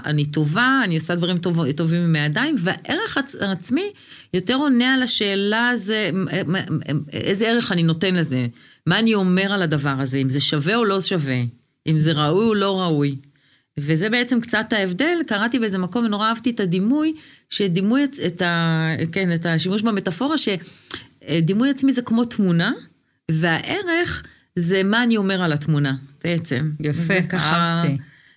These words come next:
Speaker 1: אה, נותן ככה איזשהו, איזשהו מבט, בעצם לראות מה, מה ההבדל.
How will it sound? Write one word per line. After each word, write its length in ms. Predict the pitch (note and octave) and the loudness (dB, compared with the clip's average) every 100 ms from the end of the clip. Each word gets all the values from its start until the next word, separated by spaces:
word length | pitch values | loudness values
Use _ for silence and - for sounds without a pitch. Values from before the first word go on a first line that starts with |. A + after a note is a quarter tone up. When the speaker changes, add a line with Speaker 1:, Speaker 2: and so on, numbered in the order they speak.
| - - | -20 -8
Speaker 1:
אה, 360 | D#3+ E3 E3 F3 | -2 0 0 0
נותן 340 | F3 E3+ A3 A#3 | 0 0 0 0
ככה 280 | C4 A3 | 0 2
איזשהו, 760 | G3 G3+ A3 G#3+ G3 F3+ F3 F3 | 0 0 0 0 0 2 0 0
איזשהו 520 | F3 F3+ G3+ F#3+ F3+ | 0 -2 -2 0 0
מבט, 360 | E3+ D#3+ B3+ E4 | 0 0 -2 0
בעצם 340 | A#3 A#3 C4 G#3+ | 0 0 2 2
לראות 360 | G3+ G#3 A3+ | 2 -2 -2
מה, 240 | G3+ G#3 G3+ | 0 0 0
מה 220 | F3+ F#3+ | 0 0
ההבדל. 560 | F#3+ D3+ D3 D#3+ D3+ | 0 0 0 2 2